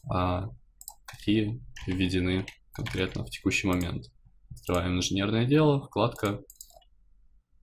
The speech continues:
"Не изучено". Поясные предметы были, бомбы были,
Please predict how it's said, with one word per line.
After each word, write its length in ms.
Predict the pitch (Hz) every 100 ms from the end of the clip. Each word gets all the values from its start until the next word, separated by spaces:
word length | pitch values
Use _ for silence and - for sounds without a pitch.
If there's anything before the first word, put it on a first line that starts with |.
| _ -
"Не 200 | 123 117
изучено". 440 | 101 92 - - 107 - _ _ _ -
Поясные 340 | 135 135 147
предметы 460 | 123 104 101 104 123
были, 440 | 120 139 135 117 113
бомбы 460 | 101 131 110 95
были, 440 | 95 117 120 107